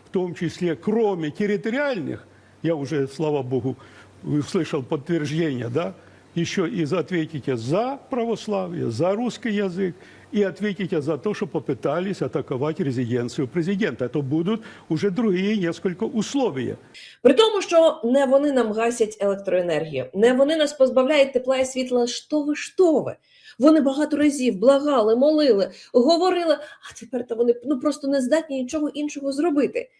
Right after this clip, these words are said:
Speaker 2: Винити треба не Росію і її ракети. Ракети треба ловити і цьомкати, жамкати, обіймати. Це ж такий подарунок для нас, який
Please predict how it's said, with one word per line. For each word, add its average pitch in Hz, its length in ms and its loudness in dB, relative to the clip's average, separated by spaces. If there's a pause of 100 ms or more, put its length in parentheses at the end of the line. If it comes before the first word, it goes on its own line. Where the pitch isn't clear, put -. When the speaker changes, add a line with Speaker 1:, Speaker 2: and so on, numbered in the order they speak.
(200)
Speaker 2:
Винити 262 340 8
треба 277 260 4
не 269 80 8
Росію 339 600 4
і 403 60 4
її 330 260 4
ракети. 320 420 -2
Ракети 196 240 -8
треба 214 260 -2
ловити 214 380 -2
і 240 140 -12
цьомкати, 262 760 -4
жамкати, 262 520 -2
обіймати. 320 640 -6 (360)
Це 330 120 2
ж 302 100 -6 (300)
такий 285 640 4 (180)
подарунок 302 600 4
для 240 160 4
нас, 196 300 0 (300)
який 254 340 2